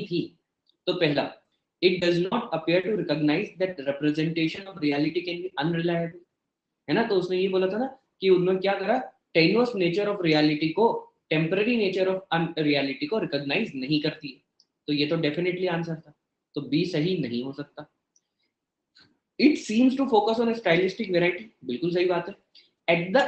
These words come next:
expense of accuracy in detail, क्या कहीं पे ये बात कही है हमको ऑथर ने कि उसमें accurate बातें नहीं है, गड़बड़ बातें हैं, गलत बातें हैं? क्या कहीं पर भी कहा गया है दोस्तों कि बातें जो है वहां पर गलत लिखी गई थी? ये तो नहीं कहा गया है, ये तो आपने गलत बोल दिया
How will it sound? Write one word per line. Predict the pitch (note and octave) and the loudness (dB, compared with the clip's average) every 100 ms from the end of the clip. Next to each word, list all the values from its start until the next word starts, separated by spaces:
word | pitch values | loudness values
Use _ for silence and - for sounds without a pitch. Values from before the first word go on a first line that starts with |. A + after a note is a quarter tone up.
| E3 | 0
expense | - - F#3+ G#3 B3 | -4 -2 0 2 2
of | A#3 | 0
accuracy | A3+ A#3+ A#3 A#3 A#3+ | -2 2 2 2 0
in | A#3 | -2
detail, | G#3+ A#3 A#3 - _ _ _ | -2 -6 -8 -14 _ _ _
क्या | A#3 | 0
कहीं | A#3 G#3 A3 | 2 2 2
पे | |
ये | C4 E3 D3 | 2 4 4
बात | F3 G3+ - | 4 2 2
कही | G#3+ | 0
है | A#3 | 2
हमको | A3+ A3 | 0 2
ऑथर | A3 G#3+ A3 | 2 2 0
ने | A#3 | -2
कि | A#3+ - | -4 -4
उसमें | F3 F3 G#3 B3+ | -4 -2 -2 -2
accurate | - D#3 F#3+ G#3+ A3+ | -2 0 2 4 4
बातें | G#3+ G#3 A3 | 2 2 0
नहीं | G#3+ A3 | 0 -4
है, | A#3 _ _ _ _ _ _ | -8 _ _ _ _ _ _
गड़बड़ | C#3+ D3 D#3+ G#3 | 0 4 6 8
बातें | A3 G#3 G#3+ | 6 4 2
हैं, | A#3 F#3+ C#3+ | -2 0 4
गलत | F#3 F#3+ | 4 4
बातें | G#3+ - A3 | 0 0 -8
हैं? | - _ _ _ _ _ _ _ _ _ - | -10 _ _ _ _ _ _ _ _ _ 0
क्या | G3 - | 0 0
कहीं | G3+ E3+ E3+ | -4 -2 -2
पर | G3 | 0
भी | A3 | 0
कहा | G#3 G3+ | 0 0
गया | G3+ A3+ | 2 2
है | A#3 | 2
दोस्तों | A3+ A3 B3+ - _ _ _ _ | -2 -4 -10 -12 _ _ _ _
कि | G#3+ | -2
बातें | E3 C3+ G3 G3+ | 4 4 4 4
जो | G#3 | 2
है | A3 | 2
वहां | F#3 F#3 | 0 0
पर | A3 E3+ | -2 2
गलत | C#3 F#3+ | 2 4
लिखी | G#3+ F#3+ A3 | 2 0 0
गई | A3 | -2
थी? | - - _ _ _ _ _ _ B2 | -4 -16 _ _ _ _ _ _ -10
ये | |
तो | C#3+ | -4
नहीं | C#3+ G#3 | -2 0
कहा | A3 A3+ | -2 -4
गया | A3 G#3+ | -2 0
है, | F#3+ | 0
ये | E3 | 0
तो | E3+ | 0
आपने | D#3 D3+ | 0 0
गलत | B2 C#3 F#3+ | -2 -4 0
बोल | B3 | -2
दिया | A#3+ | 0